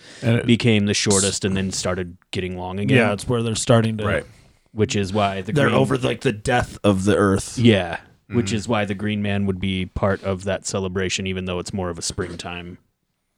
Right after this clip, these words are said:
Speaker 2: thing.
Speaker 1: Gotcha.
Speaker 3: Well, and a lot of this thing, too, a lot of what we're gonna talk about is, uh, you know, winter was fucking tough.
Speaker 1: Yeah.
Speaker 3: I mean, for a lot of different regions and a lot of different countries back in the day.
Speaker 1: Mm-hmm.
Speaker 3: And so they had to have something that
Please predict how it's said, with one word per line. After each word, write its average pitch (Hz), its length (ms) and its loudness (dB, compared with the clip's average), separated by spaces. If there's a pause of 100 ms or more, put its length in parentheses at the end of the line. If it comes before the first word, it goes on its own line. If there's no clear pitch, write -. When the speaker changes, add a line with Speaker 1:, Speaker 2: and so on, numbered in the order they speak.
Speaker 2:
thing. 80 240 -12 (180)
Speaker 1:
Gotcha. 87 400 -4 (460)
Speaker 3:
Well, 160 280 6
and 147 100 2
a - 20 2
lot 185 180 8
of 135 80 0
this 110 160 0
thing, 117 200 0
too, 117 400 2
a 110 60 0
lot 113 200 4
of 110 60 2
what 107 100 2
we're 110 140 -2
gonna 98 140 -4
talk 110 260 0
about 82 320 -2
is, 98 240 -2
uh, 92 340 2 (440)
you 120 80 -2
know, 117 120 2
winter 165 320 4
was 104 180 -2
fucking - 320 -4
tough. - 420 2 (260)
Speaker 1:
Yeah. 82 120 -4
Speaker 3:
I 101 40 -2
mean, 101 380 -4
for 101 380 -2 (160)
a - 20 -4
lot 107 360 2
of 95 260 -4
different 90 400 -6
regions 98 380 -6
and 78 120 -6
a - 20 -10
lot 87 240 0
of 110 100 0
different 127 260 -2
countries 110 400 0
back 87 260 -2
in 98 60 -4
the 92 80 -6
day. 85 260 -4 (300)
Speaker 1:
Mm-hmm. 98 80 -6
Speaker 3:
And 120 100 0
so 123 140 2
they 120 100 2
had 151 240 6
to 151 60 4
have 147 180 4
something 120 460 0
that 101 260 -4